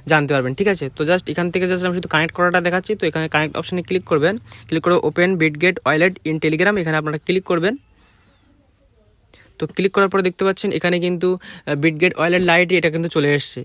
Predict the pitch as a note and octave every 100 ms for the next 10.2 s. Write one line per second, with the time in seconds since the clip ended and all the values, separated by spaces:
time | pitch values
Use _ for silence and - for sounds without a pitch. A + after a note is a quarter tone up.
0 | - D3+ E3 E3 F#3 F3+ - F3+ - G3
1 | G3 - - - - C#3+ F#3 F#3+ G3+ -
2 | - D3+ F3+ F3 F3 F3 F#3 F#3+ G3 F#3
3 | G#3+ C4+ - _ _ _ _ _ - -
4 | F4+ - C#3 E3+ - F#3+ F#3 F3 F#3 F#3
5 | G3+ G3 - - - D#3+ E3 E3 - F#3+
6 | F3 E3 - - A3 - D#3+ D#3 E3 E3
7 | F3 - D3 D#3 F3 E3+ - E3+ - D3+
8 | E3+ E3 D3 D#3 D#3 E3 F#3+ - F#3 F#3
9 | F#3 F3 F3+ D3+ D#3+ D#3 G#3+ E3 - _
10 | -